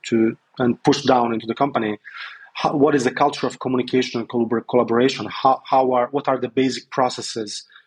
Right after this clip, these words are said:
and cadences, kind of, like, in routines in the company? So that's, like, the overarching process in a company. And then when you dig deeper, you, you also understand, okay, so now when we talk about more technical processes,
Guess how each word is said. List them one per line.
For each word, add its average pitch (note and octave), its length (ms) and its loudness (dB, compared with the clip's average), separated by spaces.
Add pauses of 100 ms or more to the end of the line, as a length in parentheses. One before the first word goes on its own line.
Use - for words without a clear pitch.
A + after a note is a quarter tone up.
(140)
and A#2 280 -4 (120)
cadences, A#2+ 640 2
kind A2+ 300 -2
of, G#2+ 160 -2
like, A2+ 160 4
in A#2 120 2
routines A#2+ 680 2 (120)
in A#2+ 100 -2
the A2+ 60 0
company? G#2 380 0
So C#3 140 2
that's, F3+ 180 0
like, E3 160 2
the D3 100 2
overarching C#3+ 600 2
process B2 380 -4
in A2+ 60 -6
a G#2+ 40 -8
company. A2 400 -6 (420)
And A#2+ 120 0
then C#3 120 4
when C3+ 120 4
you B2+ 120 -2
dig B2 240 -2
deeper, C3+ 380 2
you, A#2+ 240 2
you A#2+ 240 2
also B2+ 180 0
understand, A#2+ 380 0
okay, A2+ 320 2 (320)
so - 160 -4
now D3 340 4
when B2 180 -2
we B2 100 -2
talk C3+ 220 0
about B2 200 0
more C3 140 -2
technical C3+ 420 -6
processes, A2 680 -6